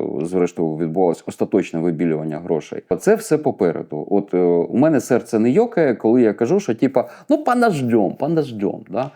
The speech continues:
І цей вже поїзд, ну, неможливо якось розвернути, зупинити. Це може зробити тільки одним шляхом, якщо тепер, е, Зеленський повернеться до плану знищити набу і сап, аби вони припинили свою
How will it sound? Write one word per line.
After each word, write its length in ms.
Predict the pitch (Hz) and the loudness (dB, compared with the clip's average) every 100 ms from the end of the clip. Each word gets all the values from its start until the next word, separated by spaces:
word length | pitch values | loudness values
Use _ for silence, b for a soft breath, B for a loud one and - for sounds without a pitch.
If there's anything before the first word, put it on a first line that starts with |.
| - | -8
І 40 | |
цей 180 | - 143 | 0 2
вже 160 | 127 117 | 2 0
поїзд, 380 | - 131 117 104 | 2 4 4 2
ну, 120 | 113 | 0
неможливо 600 | 98 110 113 113 92 82 | 2 2 2 2 2 2
якось 360 | 82 - - - | 0 -4 -12 -4
розвернути, 560 | 87 90 101 95 82 | -2 0 -2 -2 -4
зупинити. 580 | 87 104 139 208 240 156 B | -6 -4 0 0 -2 -6 B
Це 100 | - | 0
може 240 | 139 113 | 2 0
зробити 440 | 101 107 135 185 104 | 0 0 0 0 0
тільки 260 | 101 - | -4 -2
одним 200 | 98 92 | -2 -2
шляхом, 440 | 87 113 117 196 170 | -2 -4 -2 -2 0
якщо 240 | 104 - - | -2 -2 -4
тепер, 360 | - - 123 | -2 0 0
е, 340 | 98 95 90 85 | 2 0 0 0
Зеленський 560 | 95 107 156 170 - | 0 0 0 -2 -4
повернеться 640 | 82 139 131 131 101 87 82 | 0 2 4 4 2 -2 -4
до 120 | 87 | -4
плану 360 | - 95 87 | 0 0 0
знищити 560 | 85 90 117 101 90 92 | -2 0 0 0 -6 -4
набу 380 | 82 85 90 95 | -2 -2 0 0
і 60 | |
сап, 360 | 101 - 196 202 b | 0 -2 -4 -4 b
аби 380 | - 98 92 156 | -2 0 4 4
вони 280 | 165 107 131 | 4 2 2
припинили 560 | 135 90 95 107 151 127 | 0 -2 0 2 4 2
свою 480 | - 98 120 - | 2 2 4 2